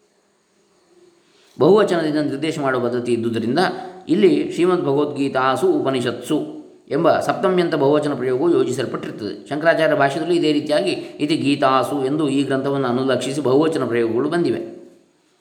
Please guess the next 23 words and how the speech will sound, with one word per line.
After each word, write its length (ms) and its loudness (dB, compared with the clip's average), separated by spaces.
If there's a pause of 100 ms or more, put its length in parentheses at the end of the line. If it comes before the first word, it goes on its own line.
(360)
ಅಂದರೆ 440 2
ಗೀತೆಗಳು, 360 2
ಪದ್ಯಗಳು 400 4
ಅಂತ 100 2
ಒಂದೊಂದು 320 -2
ಪದ್ಯಗಳು, 400 2 (480)
ಆ, 40 -2 (380)
ಗೀತೆಗಳು 440 0
ಅಂತೇಳಿ 340 -4
ಹಾಗೆ 520 -12 (220)
ಇದರಲ್ಲಿ 300 -2 (180)
ಏಳ್ನೂರು 360 4
ಇದೆಯಲ್ಲ 280 -6 (340)
ಪದ್ಯಗಳು, 520 -10
ಶ್ಲೋಕಗಳು. 560 -6 (800)
ಆದರೆ 260 4
ಸಂಕ್ಷೇಪ 460 -2
ಮಾಡುವಾಗ 440 2 (460)
ಆದರಾರ್ಥಕ 680 0
ಪ್ರತ್ಯಯವನ್ನು 640 -4
ಇಲ್ಲವೇ 760 -4
ಪದಗಳನ್ನು 560 2
ಕೊನೆಯ 300 2